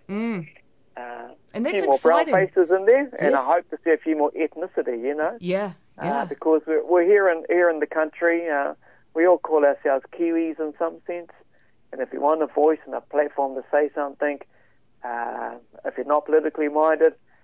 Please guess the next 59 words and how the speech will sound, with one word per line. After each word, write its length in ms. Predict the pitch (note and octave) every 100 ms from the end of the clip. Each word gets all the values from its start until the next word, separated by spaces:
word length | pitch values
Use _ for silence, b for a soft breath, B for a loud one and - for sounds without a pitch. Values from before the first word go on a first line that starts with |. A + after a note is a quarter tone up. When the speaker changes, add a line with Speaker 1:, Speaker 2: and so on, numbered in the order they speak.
| _ -
Speaker 2:
maybe 240 | B2+ B2+
the 120 | -
council 380 | A#2+ C3 B2+ C#3
could 180 | - B2+
be 60 | B2+
your 140 | B2
drive. 340 | A2+ B2+ A2+ A2+ B B
And 100 | D3+
why 160 | F3 G3
I 140 | D#3 -
say 160 | F3
that, 200 | D#3+ C3
because 500 | - C3 C#3 C#3 C3+
with 160 | C#3+ D3+
the 80 | D3+
radio 280 | D3 C#3+ D3
station, 320 | C#3 B2+ C#3
I 60 | B2
talk 240 | - C3
to 100 | -
a 20 | C3+
lot 180 | C3+
of 80 | C3 -
senior 400 | D3 C#3 C3+ B2 b b b b -
students 360 | - E3+ C#3+ C3+
at 80 |
high 260 | B2+ C3+ D3
schools, 360 | - C3+ A#2+ A2+
and 100 | -
I 80 | A#2+
do 100 | -
a 20 | C#3
Speaker 1:
Mm. 40 |
Speaker 2:
lot 120 | C3+
of 80 | B2
mentoring 600 | B2+ D#3+ - D3+ C3+ B2+
around 360 | A#2 A#2+ A2+ A2
that, 200 | A#2 - _ _ _ _ _ _ _ _ _ _ A#2
uh, 280 | A#2+ A#2+
to 120 | A#2+ B2
build 220 | C#3 C3
them 80 | C3
up 100 | -
for 120 | B2+
a 40 |
political 460 | A#2+ - B2+ B2+ A#2+
world 400 | A#2+ C#3+ C#3 C3+ _ b b b b -
and 240 | C#3 B2
get 180 | D3 -
them 120 | B2
on 160 | A#2 A2 -
side, 220 | B2+ A#2
because 260 | B2 C3 -
some 140 | C#3+
of 80 | D3
the 80 | C3
ones 180 | A#2+ A#2
I 180 | B2 B2+
speak 360 | _ - -